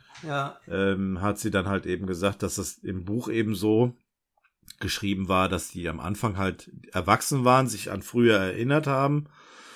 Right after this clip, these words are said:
Speaker 2: Und, ähm, ja, ich weiß jetzt gar nicht, wie es dann weitergegangen ist. Ob dann auch im Erwachsenenleben denen dann nochmal der begegnet ist oder, ähm, ob das da irgendwie
Speaker 1: Also im
Speaker 2: weitergeführt
Speaker 1: Film wird's
Speaker 2: wurde.
Speaker 1: ja so sein, wenn ich das richtig <laughs> sehe.
Speaker 2: Ja, gehe ich auch mal von aus, ja.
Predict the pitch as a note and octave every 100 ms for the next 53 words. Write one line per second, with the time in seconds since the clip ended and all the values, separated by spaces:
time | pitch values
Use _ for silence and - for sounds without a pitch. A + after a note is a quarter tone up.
0 | - - - - - - - _ - G#2
1 | G2 F#2 - F2+ F2+ F2 F2 E2+ _ _
2 | - E2+ E2 F#2+ G2+ - G2 F#2 F#2+ G#2
3 | F#2 G2 A#2 F#2+ E2 F2 F#2+ F2 F#2 F2+
4 | - - A2 G#2+ F#2+ A#2 - C#3 B2+ B2
5 | - G#2+ A#2 B2+ C3 B2+ B2 B2 B2 B2
6 | A#2 A#2 G#2+ A#2 A2+ G#2+ G#2+ G#2+ G#2+ A#2+
7 | A#2+ A2+ A2 A2+ F#2+ G2 F#2 F#2 F#2 F#2
8 | F#2+ F#2 F#2 F2+ - - - - - F#2
9 | - F2+ G2 F2+ F#2+ C3+ D3 C#3 F#3+ F3+
10 | F#3+ G#3 F#3 G3+ F#3+ F#3+ F3 C3+ A#2+ A#2
11 | A#2+ B2 C3+ - C3+ - C3+ D3 G#2+ D3
12 | - - - - A2 A#2 G2 F#2+ A2 A2+
13 | A#2 G2+ F#2+ C#2 D2+ - D#2+ D#2